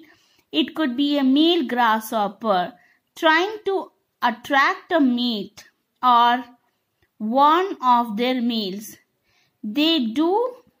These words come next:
this by rubbing their back leg against their forewings. Other grasshoppers, like the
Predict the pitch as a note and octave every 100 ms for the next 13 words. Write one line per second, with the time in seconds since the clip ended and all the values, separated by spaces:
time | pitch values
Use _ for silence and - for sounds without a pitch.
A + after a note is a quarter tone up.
0 | _ A#3+ A3 D4+ D#4 C#4+ A3+ B3 A3+ G3+
1 | G#3+ B3 A3+ D#4 F4 F4+ C#4 B3 C#4+ G#4+
2 | C5+ _ _ _ _ _ _ - G3+ A3
3 | C#4+ G#3+ - - - - - _ _ _
4 | _ _ _ B3+ C#4 E4+ - - B3 A#3
5 | C4+ E4 E4 A#3+ A3+ C4 B3+ C4 - -
6 | D#4 F#4 G4+ B3+ A3 B3 G3+ G#3 - -
7 | - - _ _ _ _ _ _ - D#4
8 | C#4 A#4 G#4+ F#4+ D#4+ D4+ C#4+ A#3+ - C4+
9 | C#4 C#4+ - A#3 A3+ A3+ G#3+ A#3+